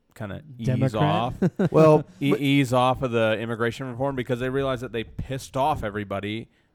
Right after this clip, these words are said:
Speaker 1: uh, on that side, and they're not gonna vote for 'em anymore.
Speaker 3: Yeah, and
Speaker 1: They lost a shitload of vo-,
Speaker 3: Uh,
Speaker 1: votes for Obama. I
Speaker 3: I'm
Speaker 1: mean,
Speaker 3: telling you, I got a few numbers
Speaker 1: or
Speaker 3: I'm gonna
Speaker 1: to
Speaker 3: go,
Speaker 1: Obama.
Speaker 3: I'll go through in a second, and you'll see exactly why they've changed their tune real fast, especially, like I said, after they saw the big losses that they had.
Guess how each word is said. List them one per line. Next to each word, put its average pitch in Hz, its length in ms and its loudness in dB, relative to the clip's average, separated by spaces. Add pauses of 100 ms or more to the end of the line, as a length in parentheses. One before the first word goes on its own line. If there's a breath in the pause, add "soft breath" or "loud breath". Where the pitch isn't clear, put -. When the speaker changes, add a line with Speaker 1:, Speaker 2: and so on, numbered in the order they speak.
Speaker 1:
uh, - 80 -8 (160)
on 107 180 -4
that 101 180 -6
side, 113 480 -2
and 107 340 -10
they're 107 100 -6
not 135 200 -2
gonna 107 160 -8
vote 165 260 2
for 117 140 0
'em 98 80 -4
anymore. 90 480 -8
Speaker 3:
Yeah, 131 200 -2
and - 200 -2
Speaker 1:
They 110 160 -8
lost 120 400 -2 (100)
a - 80 -10
shitload - 720 -4
of 101 120 -6
vo-, 143 280 0
Speaker 3:
Uh, 110 120 -18
Speaker 1:
votes 147 300 2
for 104 240 -4
Obama. 120 280 -4
I 95 80 -8
Speaker 3:
I'm 92 60 -6
Speaker 1:
mean, 156 100 -2
Speaker 3:
telling 151 220 2
you, 151 40 2
I 156 60 2
got 165 260 0
a 147 60 -4
few 147 200 -4
numbers 139 240 0
Speaker 1:
or 135 40 0
Speaker 3:
I'm 135 60 0
gonna 139 120 2
Speaker 1:
to 156 60 4
Speaker 3:
go, 104 120 0
Speaker 1:
Obama. 95 220 -6
Speaker 3:
I'll 147 140 0
go 151 100 4
through 151 140 0
in 135 40 2
a 120 40 -2
second, 143 220 -4
and 139 60 -4
you'll 139 140 0
see - 140 -4
exactly 135 440 -2
why 127 300 -2
they've 123 180 -6
changed 127 300 -6
their 123 120 -8
tune 120 260 -6
real 123 180 -2
fast, 123 200 -4
especially, 143 340 -2
like 135 180 0
I 131 40 -2
said, 127 180 -2
after 123 240 -2
they 127 160 -2
saw 127 280 2
the 120 120 -2
big 123 260 -2
losses 123 520 -4
that 123 120 -4
they 117 120 0
had. 123 340 2